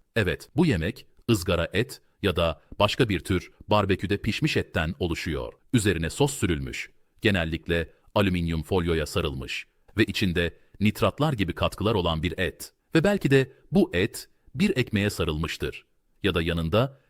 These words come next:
bir parça mısır ekmeği verilmiştir. Yanında da genellikle teneke kutuda bir kola vardır. Bu oldukça yaygın bir kombinasyondur. Ancak plastik de durumu daha iyi yapmaz. Çünkü içinde kalıcı kimyasallar bulunur. Günümüzde beyinlerimiz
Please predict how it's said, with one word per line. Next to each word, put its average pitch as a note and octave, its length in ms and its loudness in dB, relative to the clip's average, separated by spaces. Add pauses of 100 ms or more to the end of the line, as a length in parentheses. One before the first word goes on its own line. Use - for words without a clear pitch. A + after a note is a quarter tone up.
(100)
bir F3+ 140 2
parça D3 360 0
mısır A2 240 2
ekmeği D#2 360 -2
verilmiştir. C#2 680 -6 (140)
Yanında F2+ 360 2
da F2 60 -2
genellikle E2+ 760 -2 (180)
teneke A#2 340 2
kutuda F2 340 -4
bir F2 60 0
kola F2+ 320 0
vardır. C#2 460 -4 (340)
Bu B2+ 200 4
oldukça B2 340 2
yaygın G2 400 2
bir E2+ 100 2
kombinasyondur. D#2+ 960 -4 (140)
Ancak B2+ 420 2 (240)
plastik C#3 440 0
de A2 100 4
durumu F2 340 0 (200)
daha A#2+ 220 4
iyi E2+ 220 0
yapmaz. D#2 560 -4 (240)
Çünkü A#2 280 2
içinde E2 500 -2 (180)
kalıcı A2+ 320 2
kimyasallar E2 840 0
bulunur. C#2+ 400 -8 (300)
Günümüzde E2+ 580 0 (240)
beyinlerimiz F2 640 0